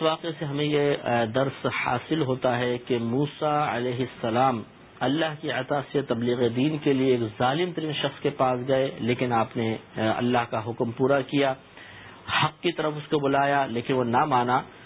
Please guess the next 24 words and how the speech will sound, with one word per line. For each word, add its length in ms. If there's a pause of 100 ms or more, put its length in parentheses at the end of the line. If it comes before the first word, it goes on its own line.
(140)
تو 360
اللہ 320
تبارک 420
و 80
تعالی 460 (400)
ہمیشہ 400 (300)
کوئی 200
ظالم 380
ہو، 380 (100)
جابر 320
ہو، 380 (260)
فاسق 480
ہو، 200
گناہ 380
گار 240
ہو، 260 (440)
اس 120 (120)
کے 80
لیے 180 (100)
ہدایت 500
کے 180 (120)
تمام 580
تر 160
اسباب 520